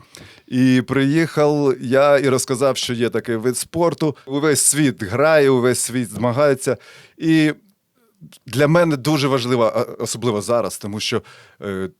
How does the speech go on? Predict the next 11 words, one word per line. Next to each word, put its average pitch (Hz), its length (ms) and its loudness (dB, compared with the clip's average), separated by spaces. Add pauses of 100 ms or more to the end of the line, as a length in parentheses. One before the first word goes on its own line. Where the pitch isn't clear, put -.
якісь 135 440 -4
ветерани 113 480 0
закінчують 131 600 -8
лікування 117 500 -4
і 98 80 -4
від'їжджають 98 500 -8
до 101 100 -10
себе 104 240 -8
додому, 120 480 -2
і 131 100 0
ми 147 220 2